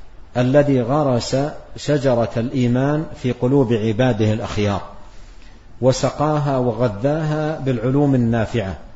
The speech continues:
والمعارف الصادقة، واللهج بذكره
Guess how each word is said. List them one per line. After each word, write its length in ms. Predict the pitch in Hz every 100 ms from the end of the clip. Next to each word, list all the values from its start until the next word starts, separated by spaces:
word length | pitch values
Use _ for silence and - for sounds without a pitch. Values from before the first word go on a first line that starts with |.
| - - - - 120
والمعارف 680 | 135 135 113 131 135 120
الصادقة، 680 | 117 - - 120 110 123 95 80 - - - -
واللهج 760 | 117 123 120 147 127 120 104 107
بذكره 680 | 107 110 147 - 123 110 107